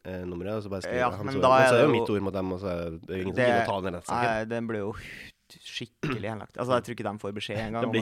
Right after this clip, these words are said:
Speaker 2: at de
Speaker 1: skikkelig henlagt.
Speaker 2: <laughs> Den blir megahenlagt.
Speaker 1: Mm.
Speaker 2: Jeg tror ikke de får beskjed engang om det, ass.
Speaker 1: Ja.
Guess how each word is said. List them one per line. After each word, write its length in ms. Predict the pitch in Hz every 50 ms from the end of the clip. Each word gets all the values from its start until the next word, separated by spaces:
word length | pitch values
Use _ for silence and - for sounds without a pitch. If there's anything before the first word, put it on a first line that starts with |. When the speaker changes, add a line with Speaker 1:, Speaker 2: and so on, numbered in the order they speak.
| 110
Speaker 2:
at 60 | 107 -
de 80 | -
Speaker 1:
skikkelig 400 | - 113 117 _ _ _ - - -
henlagt. 300 | - 143 127 196 180 -
Speaker 2:
<laughs> 0 |
Den 80 | 185
blir 160 | 170 160 139 - - - - 160 127 -
megahenlagt. 1080 | - 131 135 131 127 120 120 120 117 117 123 127 127 127 120 117 135 - _ - - -
Speaker 1:
Mm. 60 | - 101
Speaker 2:
Jeg 60 | -
tror 80 | 165 165
ikke 140 | 143 147 135
de 80 | 127
får 100 | 127 131
beskjed 280 | 123 113 - - 120 120 117
engang 220 | 113 123 127 120
om 80 | 113 110
det, 80 | 117 139
ass. 200 | 156 - - _ _ _ _ _ _ _ _ _ - - -
Speaker 1:
Ja. 120 | 107 85